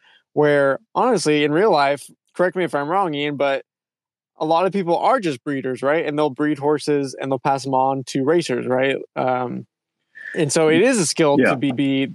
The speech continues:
Speaker 1: the best
Speaker 2: Mm-hmm.
Speaker 1: breeder.
Speaker 2: Yeah, absolutely. I mean, that, that, that's been a fascinating part, just learning about the industry. I mean, just so people know, I didn't, you know, I, I really had no idea how the horse racing industry worked back in twenty fifteen. So we've learned it, sort of embedding ourselves in it. But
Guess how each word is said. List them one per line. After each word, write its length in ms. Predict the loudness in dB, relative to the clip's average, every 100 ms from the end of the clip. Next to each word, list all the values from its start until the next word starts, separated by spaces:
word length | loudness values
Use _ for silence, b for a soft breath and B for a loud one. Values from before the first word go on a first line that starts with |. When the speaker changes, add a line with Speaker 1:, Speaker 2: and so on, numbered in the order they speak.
| -6
Speaker 1:
the 80 | -2
best 240 | 0 0
Speaker 2:
Mm-hmm. 60 | -2
Speaker 1:
breeder. 440 | -2 -4 -6 -10 _ _ _ _ _ _ _ 0
Speaker 2:
Yeah, 240 | 4 4
absolutely. 480 | 2 -2 -4 -6 -10 -8
I 40 |
mean, 160 | -4 -4
that, 340 | -6 -6 -8 -4
that, 140 | -4 -4
that's 140 | -4
been 120 | -2
a 80 | 0
fascinating 500 | 0 -2 -2 -4 -2
part, 220 | 0 0
just 160 | -2 -2
learning 320 | 0 0 0
about 300 | 0 -2 -4
the 140 | -8 -4 -2
industry. 380 | -2 -2 -4
I 40 | -4
mean, 100 | -4
just 100 | -2
so 80 | 0
people 240 | -2 0
know, 120 | 0
I 120 | 2
didn't, 240 | 0 -4 -12 _ _
you 80 | -6
know, 120 | -2
I, 120 | -2 -2
I 180 | -2 0 2
really 260 | 2 2
had 120 | 2
no 140 | 2 2
idea 320 | 2 0 2
how 100 | 0
the 80 | 0
horse 200 | -2 -2
racing 320 | -4 -2 -4
industry 300 | -2 -2 0
worked 380 | 0 -2 -4 -8
back 220 | -4 -4 -4
in 140 | -4
twenty 220 | -2 -4
fifteen. 460 | -4 -4 0 0 0 _
So 180 | -4 -4 -4 -6
we've 140 | -6 -6 _ -2
learned 240 | -2 -2
it, 100 | -6 -8
sort 120 | -6
of 60 | -4
embedding 380 | -2 0 0 -2
ourselves 420 | -4 -4 -4 -6 -8
in 120 | -6
it. 160 | -4 -2
But 180 | -4